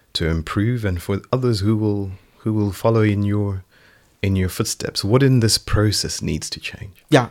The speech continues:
Speaker 2: I will recommend four things. Two, uh, yeah, four things. One, uh, people with disabilities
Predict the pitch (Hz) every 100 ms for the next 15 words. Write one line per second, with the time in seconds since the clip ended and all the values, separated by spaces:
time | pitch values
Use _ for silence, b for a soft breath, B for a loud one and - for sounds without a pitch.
0 | - 147 165 170 170 180 190 196 202 -
1 | 240 226 - 110 - 110 - - _ -
2 | - 185 127 170 - _ _ _ _ 139
3 | 143 151 131 - 220 220 131 120 131 156
4 | 254 - b b b b b b - 139
5 | 139 139 262 285 262 214 185 185 165 185
6 | 185 175 180 175 175